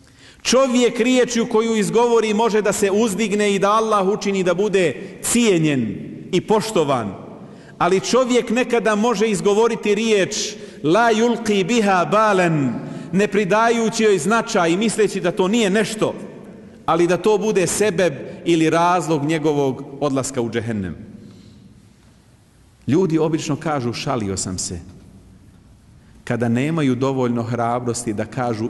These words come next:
istinu čovjeku u oči, onda pokušavaju to kroz šalu.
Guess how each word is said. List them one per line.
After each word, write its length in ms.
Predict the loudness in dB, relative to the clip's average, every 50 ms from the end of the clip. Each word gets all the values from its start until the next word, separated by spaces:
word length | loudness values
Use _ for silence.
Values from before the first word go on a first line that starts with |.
| -2
istinu 460 | -2 -2 -2 -4 -6 -4 -4 -4 -4 -4
čovjeku 560 | -4 -2 -2 -2 -2 -2 -4 -4 -4 -6 -4 -2
u 160 | 0 0 0
oči, 260 | -2 -4 -6 -10 -10 -10 -12 -18 -18 -20 -20 -20 -20 -20 -20 -20 -20 -20 -20 -12 -6
onda 240 | -4 -2 0 0 -2
pokušavaju 640 | -2 -4 -6 -4 -6 -8 -6 -4 -2 -2 0 0 -2
to 160 | -2 -2 -4 -4
kroz 200 | -4 -6 -8 -6
šalu. 400 | -6 -6 -4 -4 -4 -4 -6